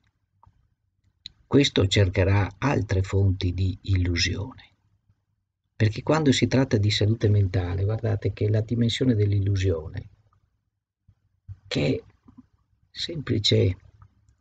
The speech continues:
demagogia scientista, è uno specchietto per le allodole, per non fare in modo che quella contraddizione, a partire dal consumo di bevande alcoliche,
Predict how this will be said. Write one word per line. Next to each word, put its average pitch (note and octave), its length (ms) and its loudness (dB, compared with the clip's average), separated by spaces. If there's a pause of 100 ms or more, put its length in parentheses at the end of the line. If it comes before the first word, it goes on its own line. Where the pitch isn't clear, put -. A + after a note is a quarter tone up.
(300)
demagogia A2 540 4
scientista, - 1000 -2 (2000)
è B2+ 340 4 (680)
uno C3+ 180 4
specchietto - 540 0
per B2+ 180 0
le B2 100 4
allodole, F#2 720 0 (1300)
per C3+ 140 0
non D#3+ 100 -4
fare C#3+ 240 -2
in A#2+ 100 4
modo G#2 280 4
che - 220 2
quella C#3 340 0
contraddizione, G#2 960 0
a G#2+ 60 0
partire C#3 420 -2
dal G2 360 2
consumo G#2+ 440 0
di G2+ 100 0
bevande G2 380 2
alcoliche, F2 760 -4